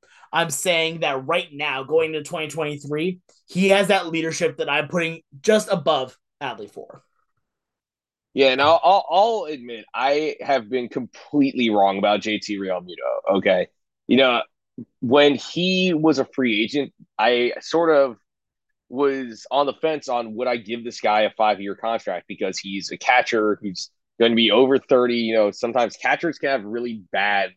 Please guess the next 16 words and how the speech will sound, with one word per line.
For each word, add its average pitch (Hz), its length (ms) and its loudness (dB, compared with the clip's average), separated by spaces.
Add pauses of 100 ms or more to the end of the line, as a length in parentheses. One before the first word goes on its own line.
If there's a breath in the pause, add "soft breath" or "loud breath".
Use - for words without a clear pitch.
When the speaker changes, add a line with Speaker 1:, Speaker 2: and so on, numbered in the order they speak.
Speaker 2:
downfalls 92 600 -4 (160)
after 104 160 -6
they 98 100 -6
reach 95 280 -10
thirty. 90 240 -4
A 85 40 -6
lot 101 160 6
of 104 60 2
them 104 80 -2
have 110 140 2
to 101 80 -6
go 101 180 0
to 104 160 -4
first - 280 -6
base, 87 380 -4
but 95 200 0